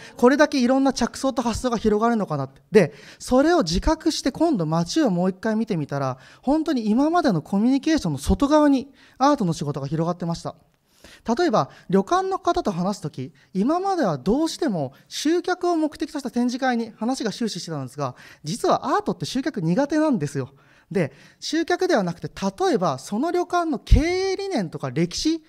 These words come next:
を形にしてください。あるいは本当に特定の人のための作品を作ってくださいっていうと、広告代理店より面白いことがアーティストはできたりするんです。そう。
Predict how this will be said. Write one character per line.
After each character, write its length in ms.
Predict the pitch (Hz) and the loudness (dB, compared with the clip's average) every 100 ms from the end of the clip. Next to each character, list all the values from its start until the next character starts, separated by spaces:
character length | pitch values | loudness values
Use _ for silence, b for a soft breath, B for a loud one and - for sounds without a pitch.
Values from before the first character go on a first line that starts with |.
| b | b
を 260 | 285 233 b b | 0 0 b b
形 380 | - 208 277 294 | -4 0 2 2
に 100 | 294 | 2
し 60 | - | 0
て 100 | 254 | 0
く 100 | 240 | 0
だ 100 | 214 | 0
さ 180 | 208 | -2
い。 80 | 135 - b b | -4 -8 b b
あ 120 | - | -2
る 80 | 339 | 0
い 40 | 294 | 0
は 160 | 151 b b | -2 b b
本 220 | - 339 | -4 -2
当 80 | 349 | -2
に 80 | 277 | -4
特 340 | - 269 - | -2 -4 -2
定 180 | 381 381 | 0 0
の 100 | 381 | 0
人 140 | 339 | -2
の 100 | 359 | -4
た 120 | 359 | -2
め 80 | 349 | -2
の 80 | 254 | -4
作 300 | - 190 - | -6 -6 -4
品 80 | 262 | -4
を 40 | |
作 160 | 262 311 | -4 -10
っ 40 | |
て 80 | 262 | -6
く 60 | 190 | -6
だ 60 | |
さ 140 | 185 170 | -4 -6
い 20 | |
っ 40 | |
て 120 | 165 | -6
い 60 | 139 | -10
う 40 | |
と、 280 | 135 156 131 b b - | -4 -4 -4 b b -4
広 200 | 262 311 | -2 0
告 160 | 311 | 0
代 160 | 285 294 | 2 0
理 80 | 285 | 0
店 100 | 269 | -2
よ 60 | |
り 60 | 151 | -2
面 140 | 151 | -2
白 180 | 196 285 | -2 0
い 60 | 220 | 0
こ 80 | 143 | -2
と 80 | |
が 160 | 135 160 | -8 -6
ア 40 | |
ー 20 | 170 | -6
テ 80 | |
ィ 20 | 180 | -6
ス 40 | |
ト 60 | 170 | -6
は 40 | |
で 80 | 180 | -6
き 60 | |
た 100 | - | -6
り 40 | 143 | -6
す 100 | 143 | -8
る 60 | |
ん 40 | 135 | -10
で 80 | 127 | -12
す。 160 | - _ _ _ _ | -16 _ _ _ _
そ 140 | - | -8
う。 40 | 160 | -6